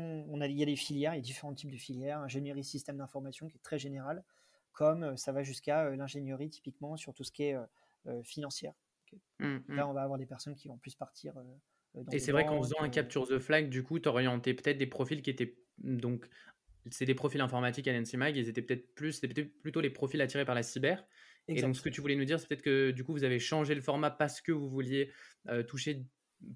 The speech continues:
Speaker 2: plus de profils ?
Speaker 1: Le format est resté le même, mais on a changé le nom. <laughs> Voilà.
Speaker 2: Ok.
Speaker 1: On a changé un petit peu, histoire que ce soit un petit peu plus ouvert, euh, et que ce soit un petit peu moins connoté aussi. Donc voilà, donc on a appelé ça jeu de piste, euh,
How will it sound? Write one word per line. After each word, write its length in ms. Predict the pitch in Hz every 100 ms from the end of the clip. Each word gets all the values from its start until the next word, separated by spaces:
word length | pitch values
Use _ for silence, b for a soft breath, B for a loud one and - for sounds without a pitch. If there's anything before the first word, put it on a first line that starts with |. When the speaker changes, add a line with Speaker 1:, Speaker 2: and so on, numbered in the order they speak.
| -
Speaker 2:
plus 180 | - 170
de 80 | 151
profils ? 460 | 165 160 - 247 - _ _ b b b
Speaker 1:
Le 100 | 165
format 340 | 156 220 226 262
est 60 |
resté 300 | 214 262 190
le 60 | 165
même, 380 | 175 208 247 247 _ b b b _
mais 240 | 151 170
on 100 | 185
a 60 | 180
changé 260 | - 208
le 60 | 208
nom. 160 | 165 156 B B
<laughs> 140 | - -
Voilà. 260 | 170 160 - B 220 190
Speaker 2:
Ok. 100 | 139
Speaker 1:
On 60 | 147
a 80 | 156
changé 240 | 185 185
un 100 | 196
petit 160 | 180 196
peu, 200 | 202 233
histoire 240 | 175 185
que 60 | -
ce 80 | 160
soit 120 | 175
un 80 | 175
petit 140 | 165
peu 140 | 165 170
plus 260 | 190 190
ouvert, 380 | 170 156 175 196 b b b -
euh, 240 | 139 135
et 120 | 143
que 60 | 143
ce 100 | -
soit 140 | -
un 80 | 175
petit 140 | 165 170
peu 80 |
moins 160 | 170 202
connoté 420 | 208 185 165 151
aussi. 220 | 131 - 131 -
Donc 100 | 143
voilà, 140 | 135
donc 160 | 139 139
on 60 | 147
a 60 |
appelé 200 | 143 147
ça 120 | 139
jeu 120 | 131 160
de 60 |
piste, 340 | 156 156 - _ b b b b -
euh, 200 | 135 135